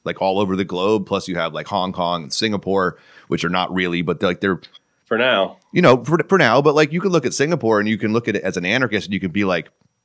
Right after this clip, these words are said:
Speaker 1: "Man, there's a lot of fucking rules in Singapore. Like, I don't wanna follow all these rules." But, like, what does Singapore not have? Like, crime, murder, drug, like,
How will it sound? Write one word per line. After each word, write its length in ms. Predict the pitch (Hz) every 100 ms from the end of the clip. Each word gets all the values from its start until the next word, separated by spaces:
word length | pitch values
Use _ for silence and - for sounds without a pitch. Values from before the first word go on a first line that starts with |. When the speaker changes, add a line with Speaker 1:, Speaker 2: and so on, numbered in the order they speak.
| _ - - 113
Speaker 1:
"Man, 240 | 135 120
there's 160 | 95 120
a 60 |
lot 220 | 98 76 76
of 60 |
fucking 320 | - 87 90 80
rules 520 | 165 220 - - - _ -
in 100 | 85
Singapore. 580 | - 92 78 - 78 71
Like, 260 | 71 - _ - -
I 60 | 101
don't 100 | 180
wanna 140 | 90
follow 360 | - 90 82 82
all 120 | 82
these 220 | 73 71
rules." 340 | 82 87 143 135
But, 140 | 120
like, 160 | 107 101
what 220 | 95 98
does 100 | 107
Singapore 460 | 127 120 110 123 120
not 220 | 120 123
have? 320 | 147 85 - _ _ _ _
Like, 260 | 80 85 _
crime, 640 | - 107 92 92 98 98
murder, 540 | 101 90 101 98 98 98
drug, 340 | 95 92 98
like, 160 | 104